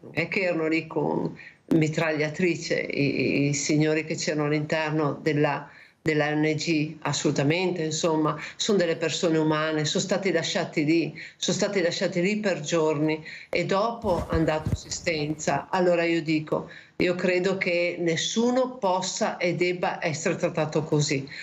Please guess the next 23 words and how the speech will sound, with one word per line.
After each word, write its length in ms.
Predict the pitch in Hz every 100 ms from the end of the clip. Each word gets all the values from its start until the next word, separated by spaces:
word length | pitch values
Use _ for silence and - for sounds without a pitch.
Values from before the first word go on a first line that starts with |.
| - -
Vero 540 | 160 208 220 180 151
è 320 | 147 151 196 214
che 100 | 190
un 220 | 175 214
ministro 920 | 220 214 226 247 - - 185 156 151
che 160 | -
si 260 | 202 - 220
vanta 540 | 202 226 277 277 220
tale 640 | - 185 160 147 143 147 - - -
e 220 | 196 190
che 240 | 185 185
è 180 | 220 -
tale 640 | 190 156 156 156 170 190 - - -
dovrebbe 560 | 202 226 254 269 214
mettere 400 | 190 240 247 208
in 140 | 185 180
atto 340 | 160 156 196
tutte 280 | 190 262 277
quelle 260 | 269 240
misure 500 | 214 196 214 208 185
legittime 880 | 175 240 233 - 269 269 - 170 170
e 60 | 165
lecite 800 | 147 143 147 - - 240 269 262